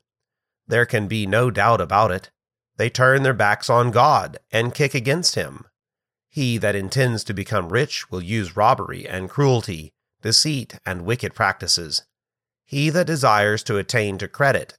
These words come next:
and authority will practice treason, indirect wiles,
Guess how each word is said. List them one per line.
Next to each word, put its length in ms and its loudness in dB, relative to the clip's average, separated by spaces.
and 200 -4
authority 640 -2
will 100 -10
practice 420 -2
treason, 540 -4
indirect 580 2
wiles, 540 2